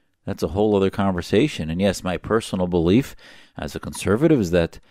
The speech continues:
I would hope and pray that those children be Muslim, but that's a whole other issue. That's a discussion for the husband and wife to have between them and nobody else's decisions. Now,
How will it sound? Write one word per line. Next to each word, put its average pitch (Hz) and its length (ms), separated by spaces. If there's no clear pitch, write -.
I 80 140
would 80 160
hope 90 220
and - 160
pray 117 320
that 90 240
those 87 200
children 82 440
be 80 120
Muslim, 165 440
but 104 120
that's 98 220
a - 40
whole 101 240
other 87 200
issue. 98 340
That's - 240
a 78 500
discussion - 540
for 95 200
the 82 120
husband 87 380
and 90 100
wife - 300
to 85 100
have - 260
between 92 420
them 123 180
and 85 140
nobody 120 320
else's - 320
decisions. - 800
Now, - 320